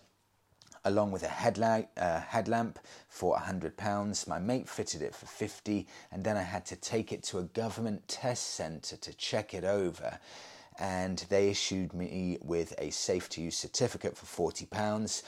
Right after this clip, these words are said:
I then kept the car for another two years until it reached a hundred and fifty thousand miles and required about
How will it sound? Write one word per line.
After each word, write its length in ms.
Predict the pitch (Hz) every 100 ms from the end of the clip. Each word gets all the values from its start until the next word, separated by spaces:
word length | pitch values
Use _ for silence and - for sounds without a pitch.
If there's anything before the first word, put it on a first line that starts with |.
| - -
I 120 | 113
then 180 | 98 90
kept 240 | - -
the 60 | -
car 300 | - 110 101
for 140 | -
another 240 | 90 85
two 340 | 85 - - 104
years 580 | 95 104 95 82 - 85
until 280 | - 95
it 80 | 85
reached 340 | - 90 - -
a 40 |
hundred 300 | 90 98 90
and 80 | 87
fifty 260 | 90 - 78
thousand 420 | 82 71 - 85
miles 420 | 110 113 107 -
and 80 | 82
required 380 | 82 95 87 85
about 280 | 80 -